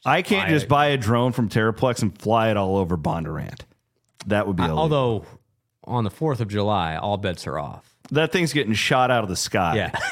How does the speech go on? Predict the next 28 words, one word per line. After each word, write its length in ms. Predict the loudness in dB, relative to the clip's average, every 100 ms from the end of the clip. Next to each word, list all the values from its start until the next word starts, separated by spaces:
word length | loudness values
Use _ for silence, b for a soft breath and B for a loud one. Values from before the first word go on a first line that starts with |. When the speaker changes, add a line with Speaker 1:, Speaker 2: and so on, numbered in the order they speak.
| -2
Speaker 1:
if 140 | -2 0
it's 140 | 0
in 120 | 0 2
Speaker 2:
<laughs> 0 |
That's 80 |
a 160 | 2 2
good 100 | 2
Speaker 1:
Bondurant 240 | 2 2 0
on 60 |
the 60 | 0
Speaker 2:
point. 80 | 0
Speaker 1:
fourth 240 | 0 -2
of 60 | -2
July. 320 | -2 -2 -4
Speaker 2:
That's 40 | -10
a 20 | -12
good 60 |
point. 360 | -16 -16 -16 -20 _ _ _ _ _ _
Speaker 1:
We 160 | 0 2
are 120 | 4
the 280 | 2 2 2
fourth 320 | 2 2 2 2
of 60 |
July 360 | 2 4 4 2
capital 480 | 2 2 4 2 2
of 60 |
the 80 | 2
year, 280 | -2 -6 -12